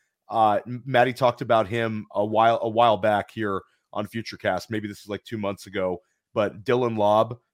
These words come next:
Dylan Lobb is my R B ten in this class. Uh, a guy I'm super excited about,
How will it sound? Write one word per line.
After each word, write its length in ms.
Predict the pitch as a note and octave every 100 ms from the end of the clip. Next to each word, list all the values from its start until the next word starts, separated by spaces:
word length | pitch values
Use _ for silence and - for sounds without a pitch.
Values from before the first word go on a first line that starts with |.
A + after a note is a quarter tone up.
| _
Dylan 260 | A#2+ B2+ B2
Lobb 280 | A#2 A#2+
is 100 | A2+
my 140 | A2+ G#2+
R 160 | G2
B 120 | G#2 G#2+
ten 280 | - G#2+
in 100 | A2+
this 140 | A2+ G#2
class. 500 | - A2 A2 G#2+ - _ _ _
Uh, 180 | G#2 G#2
a 40 | G2+
guy 220 | A2+ A2+
I'm 120 | A2
super 260 | G2 B2 A#2
excited 360 | G2+ A2+ G#2+ G#2
about, 380 | G2+ G#2 G2+